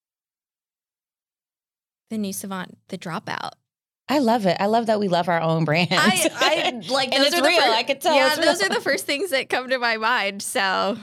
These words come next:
Speaker 1: it
Speaker 2: Well,
Speaker 1: is
Speaker 2: you
Speaker 1: what it
Speaker 2: designed
Speaker 1: is.
Speaker 2: them.
Speaker 1: Yeah.
Speaker 2: So now you know creativity and relaxation. We have New Savant scents for them.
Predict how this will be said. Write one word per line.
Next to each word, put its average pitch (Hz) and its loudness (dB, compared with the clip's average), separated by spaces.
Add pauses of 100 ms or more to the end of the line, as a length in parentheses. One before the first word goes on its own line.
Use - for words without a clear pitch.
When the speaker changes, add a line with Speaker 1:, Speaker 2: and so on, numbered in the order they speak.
(200)
Speaker 1:
it 214 6
Speaker 2:
Well, 220 4
Speaker 1:
is 240 2
Speaker 2:
you 240 0
Speaker 1:
what 240 2
it 226 2
Speaker 2:
designed 220 2
Speaker 1:
is. - -2
Speaker 2:
them. 196 -4
Speaker 1:
Yeah. 208 -2
Speaker 2:
So 156 -2 (600)
now 190 2
you 185 -2
know 160 0
creativity 185 -2
and 165 0
relaxation. 156 0
We 156 0
have 156 0
New 156 2
Savant 143 -4
scents - -2
for 143 -4
them. 64 -4